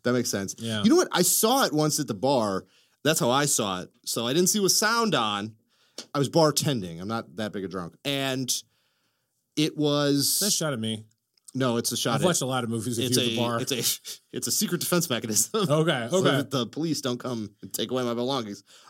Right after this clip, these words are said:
Speaker 1: It looked really cool. It actually looks really dope.
Speaker 2: The trailer looked good. I almost saw this movie in theaters, and then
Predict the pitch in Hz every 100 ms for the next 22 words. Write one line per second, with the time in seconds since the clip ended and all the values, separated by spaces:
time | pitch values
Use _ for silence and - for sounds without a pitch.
0 | - 208 202 240 - 185 185 175 175 117
1 | 85 143 156 160 160 113 113 160 165 -
2 | 101 110 151 139 143 113 82 - _ -
3 | - 196 220 151 147 143 160 226 240 240
4 | - 190 226 220 214 196 196 196 190 196
5 | 208 185 156 151 151 156 156